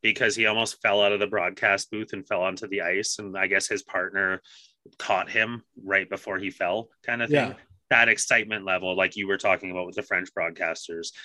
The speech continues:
Speaker 1: that's what I want. Like, just give us something. Show us that you give a shit about the team that you're calling.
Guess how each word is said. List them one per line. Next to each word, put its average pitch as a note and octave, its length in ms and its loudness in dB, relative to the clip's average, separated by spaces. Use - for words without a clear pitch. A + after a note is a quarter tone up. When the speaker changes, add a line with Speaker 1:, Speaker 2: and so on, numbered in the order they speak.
Speaker 1:
that's D3 220 2
what C#3+ 100 2
I G#2+ 120 6
want. E2+ 320 -2
Like, G#2 160 4
just - 240 0
give B2+ 220 2
us C3 180 4
something. G#2 460 -2
Show C#3+ 260 4
us C#3 140 2
that C#3 120 0
you B2 140 -4
give A2 160 2
a A2 60 2
shit G#2 260 -2
about G2 240 0
the G2+ 80 -4
team F#2+ 240 -6
that G2 100 -6
you're F2+ 140 -6
calling. E2+ 340 -6